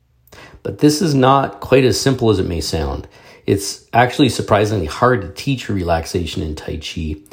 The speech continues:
And the type of relaxation that is the ultimate goal is not simple relaxation. It takes different forms,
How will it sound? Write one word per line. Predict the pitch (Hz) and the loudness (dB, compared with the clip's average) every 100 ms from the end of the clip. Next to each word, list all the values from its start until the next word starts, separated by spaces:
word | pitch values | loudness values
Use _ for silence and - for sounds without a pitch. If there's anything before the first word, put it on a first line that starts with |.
| - - - | -20 -20 -2
And | 107 | 0
the | |
type | - 143 147 | 4 4 4
of | 120 113 | 2 4
relaxation | 113 95 80 78 - 92 87 - 87 85 | 4 4 2 0 2 2 2 -2 -4 -2
that | 87 85 | -2 0
is | 87 87 87 85 - | 0 0 -2 -4 -6
the | 87 - | -8 0
ultimate | 120 127 - 117 104 107 98 | 2 2 2 0 0 -4 -2
goal | 110 113 131 80 69 73 - - - - | 2 4 6 4 0 -6 -10 -20 -16 -8
is | 95 | -2
not | 98 95 | 0 0
simple | - - 120 - 82 | -2 0 0 0 -4
relaxation. | 80 - - - - - - - - _ _ _ _ | -4 -6 -6 -8 -8 -8 -8 -14 -18 _ _ _ _
It | 95 | -6
takes | - 123 123 - | 0 0 0 -6
different | 117 - 82 | -4 -2 -4
forms, | - 92 82 73 - - - | -4 -4 -4 -6 -10 -16 -18